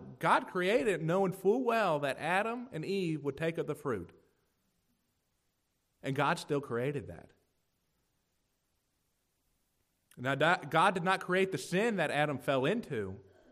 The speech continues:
No, he created the world knowing that Adam would choose his own way.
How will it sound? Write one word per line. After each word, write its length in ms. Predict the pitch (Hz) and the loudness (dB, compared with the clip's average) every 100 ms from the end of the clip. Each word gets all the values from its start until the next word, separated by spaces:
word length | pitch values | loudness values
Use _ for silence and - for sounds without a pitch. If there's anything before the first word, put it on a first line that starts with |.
| _ _ _ _ _ - | _ _ _ _ _ -4
No, 160 | 147 | 0
he 140 | 165 180 | 0 0
created 340 | 170 175 180 | 0 2 2
the 80 | 131 | 0
world 300 | 147 170 135 | 2 2 2
knowing 300 | 139 151 135 | 0 0 -2
that 140 | 123 | -4
Adam 320 | - 143 151 131 | -2 -2 -2 -4
would 120 | - | -8
choose 560 | - 147 139 139 139 - _ _ _ | -4 -2 0 -2 -4 -12 _ _ _
his 160 | 117 110 | -8 -4
own 260 | 120 117 | -4 -4
way. 220 | 101 92 | -6 -8